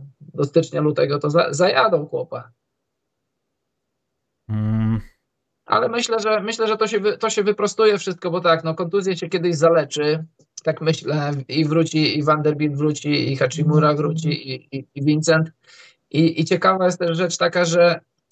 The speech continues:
Speaker 1: że oni mają Pelinka, już nie po Pelinka, tylko Pelinka ma czas do lutego, żeby niektóre te kontrakty spakować i, i jeszcze wzmocnić drużynę.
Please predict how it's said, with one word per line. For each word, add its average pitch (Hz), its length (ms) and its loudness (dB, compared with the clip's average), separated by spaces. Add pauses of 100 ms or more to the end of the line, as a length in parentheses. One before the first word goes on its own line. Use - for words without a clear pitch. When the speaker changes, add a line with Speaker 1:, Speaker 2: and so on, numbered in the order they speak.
(260)
Speaker 1:
że 156 220 2
oni 175 200 0
mają 170 320 2 (540)
Pelinka, 190 460 4
już 170 160 0
nie 202 120 -6
po 214 220 0
Pelinka, 151 520 -2
tylko 160 240 0
Pelinka 160 460 0
ma 151 140 0
czas 160 280 2
do 147 180 2
lutego, 151 460 0
żeby 151 640 -2
niektóre 160 400 2
te 156 100 -2
kontrakty 156 460 -2
spakować 156 600 0
i, 147 440 -6 (120)
i 151 220 -4
jeszcze 170 220 -2
wzmocnić 139 420 -6
drużynę. 127 440 -6